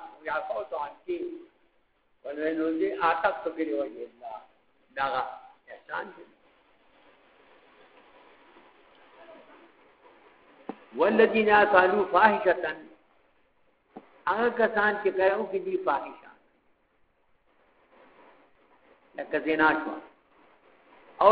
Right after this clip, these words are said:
ظلموا انفسهم بما دون الفاحشه، یا په ځان ظلم کوي په کم د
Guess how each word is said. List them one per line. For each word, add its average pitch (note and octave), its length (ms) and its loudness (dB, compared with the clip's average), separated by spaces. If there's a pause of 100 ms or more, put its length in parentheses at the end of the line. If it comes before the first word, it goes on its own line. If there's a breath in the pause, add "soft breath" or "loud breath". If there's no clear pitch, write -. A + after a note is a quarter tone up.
(120)
ظلموا G3+ 580 6
انفسهم F3 640 -4
بما D#3+ 320 -2
دون A3+ 280 -4
الفاحشه، C#3+ 640 -4 (1160)
یا A3+ 240 4
په G3+ 160 -2
ځان G#3 220 6 (100)
ظلم A3+ 320 4
کوي G#3 200 -10
په E3 160 -12 (100)
کم A3+ 180 2
د G3 80 2